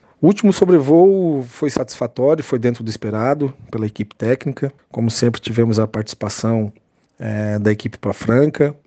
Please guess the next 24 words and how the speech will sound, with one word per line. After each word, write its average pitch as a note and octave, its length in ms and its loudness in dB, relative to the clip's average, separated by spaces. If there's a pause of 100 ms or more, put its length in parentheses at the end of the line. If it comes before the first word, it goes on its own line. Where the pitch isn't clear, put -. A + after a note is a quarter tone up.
(100)
Também A#2 240 4
tivemos A#2 400 0
a A2 40 0
participação, A2 880 -4 (240)
né, G#2 280 -8
de G2+ 120 -4
um A2 80 0
trecho A2+ 400 0
do G2+ 100 -6
voo G#2+ 440 0 (400)
do G#2+ 100 -10
nosso A2 300 -2
órgão A2 160 2
licenciador, A2 640 0
o G#2 260 -4
Instituto A2 520 -8
do G2+ 80 -8
Meio G#2 140 0
Ambiente G#2 300 -4
de G2+ 80 -10
Santa G#2+ 160 -4
Catarina, G2+ 480 0
o G#2 80 0
ima. C#3 320 0